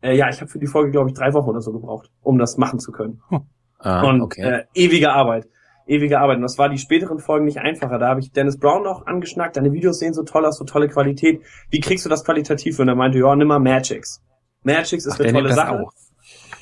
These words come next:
Speaker 1: Äh, ich glaub, der nimmt Adobe, aber er meinte selber, dass er die ersten oder so mit Magix gemacht hat und auf
Speaker 3: Ach
Speaker 1: jeden
Speaker 3: so.
Speaker 1: Fall seine Kollegen gerne auf Magix zurückgreifen, dass das wohl nicht so teuer sei und ist es auch nicht übrigens.
Speaker 3: Ja.
Speaker 1: Und, äh,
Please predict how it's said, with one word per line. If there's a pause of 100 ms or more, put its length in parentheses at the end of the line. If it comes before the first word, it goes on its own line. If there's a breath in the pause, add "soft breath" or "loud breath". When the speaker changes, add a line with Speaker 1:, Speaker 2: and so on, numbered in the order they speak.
(400 loud breath)
Speaker 1:
Äh,
ich
glaub,
der
nimmt
Adobe,
aber
er
meinte
selber,
dass
er
die
ersten
oder
so
mit
Magix
gemacht
hat
und
auf
Speaker 3:
Ach
Speaker 1:
jeden
Speaker 3:
so.
Speaker 1:
Fall
seine
Kollegen
gerne
auf
Magix
zurückgreifen,
dass
das
wohl
nicht
so
teuer
sei
und
ist
es
auch
nicht
übrigens. (380)
Speaker 3:
Ja.
Speaker 1:
Und,
äh,